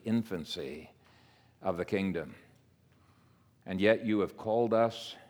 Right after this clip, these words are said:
to grow up into you in all things, to apply your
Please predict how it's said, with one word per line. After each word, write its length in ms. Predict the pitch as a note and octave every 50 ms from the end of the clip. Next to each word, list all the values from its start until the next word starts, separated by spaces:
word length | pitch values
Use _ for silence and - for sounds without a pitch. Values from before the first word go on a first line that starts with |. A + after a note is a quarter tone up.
| - - _ _ _ _ _ _ -
to 80 | - F#2
grow 480 | D#2 D#2 G2 G#2 G#2+ G#2+ A2 A2 A2+ - -
up 240 | G2+ G#2+ G#2 - - -
into 300 | G#2+ G2+ G2+ G2 - G2
you 460 | F2+ E2+ F#2 F#2 F#2+ F#2+ F#2+ G2+ -
in 180 | - F2+ F#2 F#2
all 340 | - - F#2 G2 F#2+ F#2+ F#2+
things, 720 | - - F#2+ F#2 F#2 F#2 F#2 F#2+ F#2 F2+ - - - - _ _ _ _ _ _ - - _ _ _ _ _ _ _ -
to 120 | G2+ F#2+
apply 400 | F#2 - - - A2+ G#2+ A2 A2+
your 520 | A2 G#2+ G#2 A2 G#2+ G#2+ G#2+ G#2+ G#2+ G#2